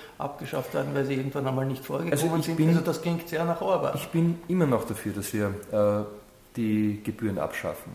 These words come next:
Speaker 2: Und zwar nicht, äh, um, äh, den O R F zu schaden, sondern wir müssten einfach sicherstellen, dass der O R F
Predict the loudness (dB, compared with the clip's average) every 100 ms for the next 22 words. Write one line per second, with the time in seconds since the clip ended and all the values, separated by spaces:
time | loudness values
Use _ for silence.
0 | -10 -8 0 0 2 -2 -6 -14 -18 -10
1 | -4 -2 0 -2 -4 -2 0 0 -2 -4
2 | -6 -6 -6 -4 -4 -2 -2 -2 -2 -4
3 | -4 0 2 2 -2 -4 -2 -2 -2 -2
4 | -4 -4 -4 -4 -2 -4 -2 -2 -4 -6
5 | -18 -20 -20 -20 -20 -20 -4 -2 0 2
6 | 4 4 4 2 0 -6